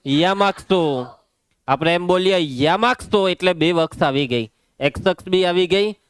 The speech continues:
વાય અક્ષ બી આવી ગઈ. બેઉ થઈને કહેવાય યામાક્ષો. અને આ જે બી આ બધી વસ્તુ તમે ભણો છો, તેનો વિકાસ કરનાર વ્યક્તિનું નામ છે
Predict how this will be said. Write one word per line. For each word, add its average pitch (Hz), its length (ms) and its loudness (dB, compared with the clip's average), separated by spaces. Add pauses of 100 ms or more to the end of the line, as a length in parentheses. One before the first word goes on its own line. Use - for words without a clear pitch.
(140)
વાય 156 360 0
અક્ષ - 180 -6
બી 160 180 2
આવી 135 220 0
ગઈ. 123 200 0
બેઉ 175 320 0
થઈને 175 380 0
કહેવાય 160 300 0
યામાક્ષો. 139 1000 -2 (1600)
અને 151 480 0
આ 156 200 0
જે 175 240 0
બી 208 180 0
આ 202 80 2
બધી 190 220 0
વસ્તુ 180 340 0
તમે 190 220 2
ભણો 175 340 0
છો, 165 260 0
તેનો 170 280 0
વિકાસ 165 480 0
કરનાર 190 380 0
વ્યક્તિનું 180 560 0
નામ 165 220 0
છે 151 300 -2